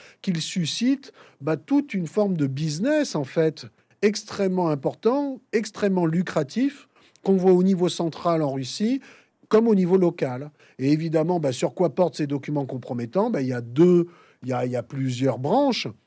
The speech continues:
mais les deux branches principales, c'est essayer de trouver des problèmes d'argent ou essayer de trouver des problèmes de mœurs. Aujourd'hui, s'ajouterait une troisième forme de,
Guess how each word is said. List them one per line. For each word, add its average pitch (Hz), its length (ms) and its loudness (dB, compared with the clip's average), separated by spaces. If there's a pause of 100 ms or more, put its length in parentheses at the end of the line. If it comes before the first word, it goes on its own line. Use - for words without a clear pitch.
(180)
mais 147 120 0
les 147 160 4
deux 170 220 4
branches 160 280 -2
principales, 156 840 -2 (260)
c'est - 240 -2
essayer 175 640 -2
de 151 120 -4
trouver 147 360 -4
des 143 100 -2
problèmes 131 340 -4
d'argent 143 680 -2 (260)
ou 160 140 4
essayer 156 360 2
de 214 100 -6
trouver 151 360 0
des 190 100 2
problèmes 170 340 0
de 165 100 4
mœurs. 139 600 -2 (480)
Aujourd'hui, 175 540 2
s'ajouterait 160 540 0
une 147 140 0
troisième 175 460 2
forme 165 480 0
de, 131 380 0